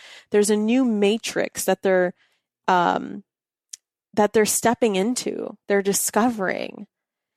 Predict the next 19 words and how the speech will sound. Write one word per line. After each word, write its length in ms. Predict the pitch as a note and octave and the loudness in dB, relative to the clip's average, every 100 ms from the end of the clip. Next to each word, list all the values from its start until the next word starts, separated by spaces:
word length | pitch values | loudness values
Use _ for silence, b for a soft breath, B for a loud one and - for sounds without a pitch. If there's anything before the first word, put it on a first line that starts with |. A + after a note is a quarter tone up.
| _ | _
without 360 | G#3+ A3 A#3 C4 | 0 2 2 2
really 840 | G#3+ G3+ G3 G3 G3 C4 D4 B3+ | -4 -10 -10 -6 0 2 4 2
recognizing 1120 | G#3 G3+ - G#3+ G3+ F3 D#3+ D#3 D3 F3 C4 - | 2 2 0 -4 0 0 0 -4 -6 -6 -8 -6
the 160 | G#3 A3+ | -2 0
energetics 640 | G#3+ G#3 F#3 G3 F#3+ - - | 2 2 2 2 2 0 0
of 160 | A#3+ G#3 | 0 0
it. 240 | D#3 - | -2 -2
So 100 | - | 0
I 40 | G#3 | 2
wanna 180 | B3 A#3 | 4 0
explain 360 | - B3 C#4 | 0 0 2
the 100 | A#3+ | 2
energetics 540 | F3+ E3 E3+ D#3 - G3+ | 0 -2 -2 -2 0 2
of 140 | F#3+ | 2
it. 200 | - - | 0 -2
So 160 | - G#3+ | 0 0
let 120 | A#3 | 2
me 120 | C#4+ | 0
just 380 | B3+ A#3+ - | 0 0 -2